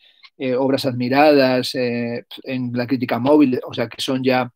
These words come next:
más de, eh, quinientos, eh, vídeos los que tenemos aquí en el canal. Y nada, un saludo a Arturo, eh, Velázquez, bueno, a Rafael López Borreo, que es el segundo que ha comentado, eh, que dice que,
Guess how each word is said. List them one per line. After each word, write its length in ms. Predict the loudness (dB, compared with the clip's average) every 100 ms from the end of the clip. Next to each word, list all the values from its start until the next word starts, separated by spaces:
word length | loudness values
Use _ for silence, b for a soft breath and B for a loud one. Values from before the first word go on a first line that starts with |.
| _ _ _ _ _ _ -18 -12
más 300 | -4 -4 -2
de, 340 | -4 -4 -4 b b b b _
eh, 540 | 2 4 4 2 -2 -2
quinientos, 800 | 0 2 2 4 4 2 -2 -10 -4
eh, 440 | -2 0 -2 0
vídeos 400 | 6 8 8 6
los 160 | 4 -2
que 120 | -4
tenemos 300 | -4 -4 -4
aquí 140 | -4 -4
en 60 |
el 60 | -2
canal. 480 | 0 2 4 4 0
Y 140 | -2
nada, 240 | 0 0 -2
un 80 | -2
saludo 400 | 0 2 4 2
a 40 |
Arturo, 520 | 0 0 2 0 -2 b b b _ _
eh, 180 | -6 -2
Velázquez, 540 | 2 2 4 2 0 2
bueno, 200 | 4 6
a 40 | 4
Rafael 520 | 2 2 4 6 6
López 340 | 4 4 0
Borreo, 320 | 0 0 0
que 80 | -2
es 60 | -2
el 80 | 0
segundo 320 | 0 2 2
que 60 |
ha 40 | 0
comentado, 720 | 0 -2 4 6 6 6 0 b b b -6
eh, 380 | -2 0 -2 -2
que 80 | 2
dice 300 | 2 2 0
que, 500 | 2 2 2 0